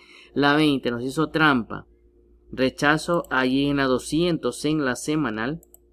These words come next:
Y siempre te lo he mencionado cada vez que hablamos de B T C. Mientras este no pueda romper la doscientos en la semanal, el precio de B T C sigue en peligro, que puede venir a acercarse hasta los trece mil ochocientos veintiséis.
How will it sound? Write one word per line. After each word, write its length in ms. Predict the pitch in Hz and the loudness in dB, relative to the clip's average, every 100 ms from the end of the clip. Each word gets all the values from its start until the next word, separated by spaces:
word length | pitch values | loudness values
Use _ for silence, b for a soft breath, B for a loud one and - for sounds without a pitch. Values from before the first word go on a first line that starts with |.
| _ _ _ _ _ | _ _ _ _ _
Y 80 | 120 | -8
siempre 360 | - 160 165 | 0 0 0
te 120 | 160 131 | -2 0
lo 100 | 131 | 0
he 20 | |
mencionado 480 | 131 120 113 123 120 | 0 -2 -4 -4 -4
cada 180 | 117 | -2
vez 140 | 113 113 | -2 -4
que 100 | 107 | -6
hablamos 320 | 107 113 107 | -6 -4 -4
de 80 | 101 | -4
B 100 | 104 | -4
T 100 | 120 | -6
C. 180 | - 156 B B B | -6 -6 B B B
Mientras 440 | 131 151 156 143 | 4 4 2 0
este 260 | 170 165 151 | 0 0 -2
no 160 | 139 | -2
pueda 260 | - 143 143 | 0 0 0
romper 680 | 127 127 120 - 139 113 104 b b - | 0 -2 -4 -4 -4 -4 -8 b b -2
la 280 | 127 127 | 2 4
doscientos 800 | 117 110 - 143 156 127 - 110 | 2 0 0 2 2 2 -4 -8
en 120 | 117 113 | -6 -6
la 100 | 107 | -6
semanal, 540 | 117 113 113 156 175 | -4 -2 -2 -2 -2
el 140 | 127 117 | -4 -4
precio 400 | 120 127 - 123 | -2 -2 -2 -4
de 100 | 113 | -2
B 140 | 117 | -4
T 100 | - | -6
C 220 | - 139 | -8 -8
sigue 320 | 135 123 120 | -4 -4 -2
en 80 | 120 | -4
peligro, 540 | 120 131 147 156 170 170 b b _ | -4 -2 0 0 -2 -8 b b _
que 120 | 117 | -10
puede 300 | 107 113 110 | -4 -2 0
venir 280 | 110 113 113 | 0 -2 -4
a 40 | 120 | -4
acercarse 520 | - 135 160 160 143 | -8 -6 -4 -4 -6
hasta 160 | - | -8
los 180 | 113 110 | -8 -8
trece 320 | 104 107 - | -8 -10 -8
mil 300 | 104 110 127 - _ - | -6 -6 -8 -10 _ -6
ochocientos 680 | 113 117 107 107 104 110 104 | -6 -6 -6 -6 -4 -6 -4
veintiséis. 560 | 120 123 135 170 165 | -4 -4 -4 -4 -4